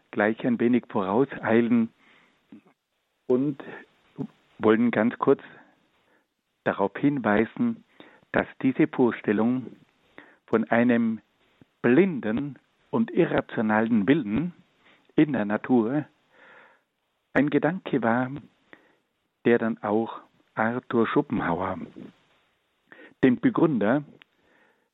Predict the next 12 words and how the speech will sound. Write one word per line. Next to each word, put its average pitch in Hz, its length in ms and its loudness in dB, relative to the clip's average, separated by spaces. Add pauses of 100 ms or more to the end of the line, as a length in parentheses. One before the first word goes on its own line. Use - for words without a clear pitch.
(400)
des 113 140 2 (1040)
Voluntarismus, 131 920 -2 (920)
angesprochen - 720 -6
hat. - 160 -8 (1900)
Arthur 143 340 0
Schopenhauer 101 640 0
hat 110 120 -2 (100)
dann 98 200 -2
später 120 480 0
auch 123 220 -2
eben 110 280 2
gesagt, - 440 -4